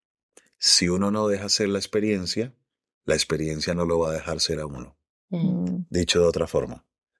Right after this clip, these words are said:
Speaker 1: aceptar es dejar ser la emoción, lo que te duele.
Speaker 2: Ok.
Speaker 1: Si uno no deja ser lo que le duele,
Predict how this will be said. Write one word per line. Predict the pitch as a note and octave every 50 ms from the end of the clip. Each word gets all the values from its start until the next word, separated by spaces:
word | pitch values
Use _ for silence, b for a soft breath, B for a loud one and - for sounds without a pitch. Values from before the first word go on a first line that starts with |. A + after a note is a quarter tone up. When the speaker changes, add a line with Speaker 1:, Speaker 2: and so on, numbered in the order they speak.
| _ _ _
Speaker 1:
aceptar | - D#2+ - - D#2 D2 - - E2 E2+ E2+
es | E2+ E2
dejar | F#2+ F2+ - - F#2+ F2+ E2+ E2+
ser | - - G2 G2 G#2+ A#2
la | G2+ F2 D#2
emoción, | C#2+ C#2 C2 B1+ - - E2 E2+ D#2+ D2 C#2
lo | C2+ C#2
que | - -
te | - D2
duele. | C2+ C2 C#2+ C#2 B1+ B1 - _ _ _ _ _ - _ _
Speaker 2:
Ok. | - - - G3 F#3 F3 -
Speaker 1:
Si | - - - D#2
uno | E2+ F2 F#2
no | F#2+ G2 G2 F#2+
deja | F#2 F2+ F2 F#2+ F#2
ser | - - F#2+ E2
lo | D#2+ D#2+ D#2+
que | - F2+
le | F2+ F#2+
duele, | G2+ G2+ F#2+ F2+ E2 E2+ G2+ -